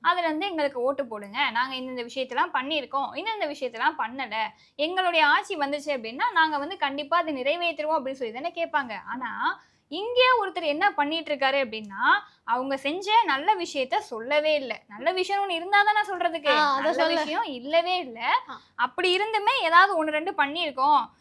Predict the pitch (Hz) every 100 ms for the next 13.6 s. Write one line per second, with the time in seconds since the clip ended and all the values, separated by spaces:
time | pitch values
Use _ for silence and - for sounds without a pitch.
0 | - 277 302 302 339 359 427 311 285 320
1 | 370 349 262 294 330 339 302 277 277 277
2 | 240 285 415 269 277 330 359 285 226 202
3 | - 226 220 226 233 349 302 254 349 262
4 | 403 427 277 254 226 190 196 247 339 359
5 | _ _ 233 254 277 _ 480 480 415 392
6 | 294 277 254 - 392 - _ 262 262 269
7 | 262 247 208 226 359 494 - 262 285 302
8 | 294 269 - 247 254 359 320 262 277 262
9 | 226 220 269 381 440 - _ 247 320 453
10 | 466 415 320 381 381 349 311 330 508 440
11 | 349 339 302 277 311 466 311 269 269 359
12 | 262 240 339 269 285 294 262 226 190 190
13 | 180 185 233 311 269 220